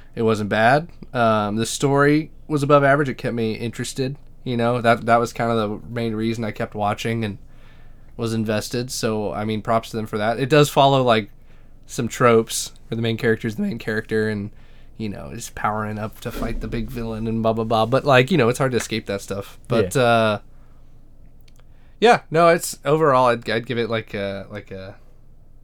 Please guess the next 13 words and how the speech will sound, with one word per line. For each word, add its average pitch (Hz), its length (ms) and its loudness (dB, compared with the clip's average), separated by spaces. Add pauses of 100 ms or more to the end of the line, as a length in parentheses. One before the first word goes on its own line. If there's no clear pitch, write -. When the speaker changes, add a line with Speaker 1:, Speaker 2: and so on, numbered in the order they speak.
(840)
Speaker 1:
C - 260 -4
plus, 139 280 -4
B 127 160 -4
minus, 107 600 -6 (340)
right 117 200 -8
in 113 140 -10
there. - 180 -12
Speaker 2:
That's 359 200 -4
Speaker 1:
And 123 140 -4
that's 135 180 0
Speaker 2:
fair. - 80 -6
Speaker 1:
very 120 220 4
watchable. 107 560 -4